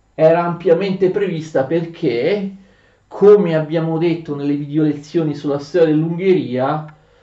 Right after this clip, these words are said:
ehm, sia Luigi secondo Jagellone sia il padre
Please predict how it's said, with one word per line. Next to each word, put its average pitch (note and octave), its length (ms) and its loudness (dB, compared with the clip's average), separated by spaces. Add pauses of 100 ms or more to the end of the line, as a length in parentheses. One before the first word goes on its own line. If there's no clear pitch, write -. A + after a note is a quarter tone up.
(260)
ehm, C3+ 840 -2 (400)
sia F3 480 4
Luigi D#3+ 320 0
secondo E3+ 400 -6
Jagellone D#3+ 840 0
sia D#3+ 320 -2
il D3 140 0
padre C#3+ 880 0